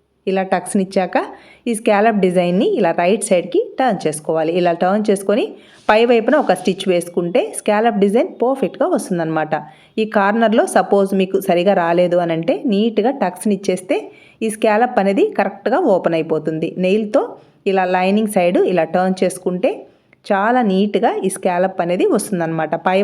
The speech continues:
వైపున ఈ ఒరిజినల్ క్లాత్ చివరికి ఈ స్కాలప్ డిజైన్ పై వైపున స్టిచ్ వేసుకోవచ్చు. ఒకవేళ మీకు స్టిచ్ వేయడం వద్దు అనుకుంటే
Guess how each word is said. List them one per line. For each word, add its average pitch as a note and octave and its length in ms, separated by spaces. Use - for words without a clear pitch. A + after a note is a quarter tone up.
వైపున A3 300
ఈ A#3 40
ఒరిజినల్ B3 360
క్లాత్ F3+ 300
చివరికి G3 440
ఈ G3+ 100
స్కాలప్ G#3+ 480
డిజైన్ G#3 300
పై F3+ 100
వైపున G#3 260
స్టిచ్ F#3 280
వేసుకోవచ్చు. F3 580
ఒకవేళ G#3+ 300
మీకు G#3+ 240
స్టిచ్ G3+ 260
వేయడం G3 300
వద్దు E3+ 320
అనుకుంటే F#3+ 420